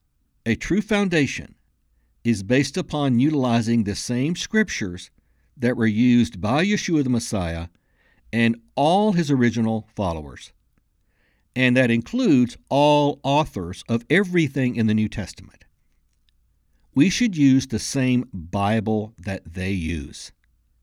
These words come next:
the same Holy Scriptures they use.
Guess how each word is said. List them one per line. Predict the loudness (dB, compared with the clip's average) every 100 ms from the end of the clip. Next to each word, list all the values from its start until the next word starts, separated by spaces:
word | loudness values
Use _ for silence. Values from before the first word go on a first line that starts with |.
| _ _
the | -10
same | -4 0 2 0 -4 _ _
Holy | -12 -2 0 2 0
Scriptures | -2 -6 -6 -6 -10 -10
they | -8 -2 -2
use. | 0 -4 -8 -16 -20